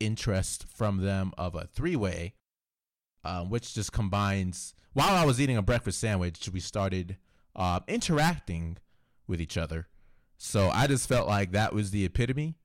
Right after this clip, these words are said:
of <laughs> vice combo. Like, I was s-,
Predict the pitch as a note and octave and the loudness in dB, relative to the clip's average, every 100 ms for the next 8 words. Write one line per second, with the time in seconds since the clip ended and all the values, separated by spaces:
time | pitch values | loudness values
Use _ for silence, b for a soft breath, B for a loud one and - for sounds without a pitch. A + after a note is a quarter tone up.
0 | _ _ _ _ - G#2+ G#2+ G#2 G2 F#2+ | _ _ _ _ -2 0 2 2 0 -6
1 | B2 - _ _ - - F3 - B2 G#2 | -12 -20 _ _ -4 0 0 0 -2 0
2 | G2+ A2+ - C3+ B2+ C3+ C#3 - b b | 0 0 0 2 2 4 2 -2 b b
3 | b - G#2 F#2+ F#2 - - _ _ _ | b -2 2 2 0 -6 -18 _ _ _
4 | _ _ _ - A2 A#2 A#2+ A#2+ A#2 A2+ | _ _ _ -2 2 4 4 4 2 0
5 | A2 A2+ - _ - A2 A2+ G#2+ G2+ G2+ | -2 -4 -10 _ -12 -2 0 2 0 0
6 | G2 F#2 - - - - _ _ _ _ | -4 -6 -10 -10 -10 -14 _ _ _ _
7 | _ _ _ _ _ _ - - - - | _ _ _ _ _ _ -14 -10 -8 -8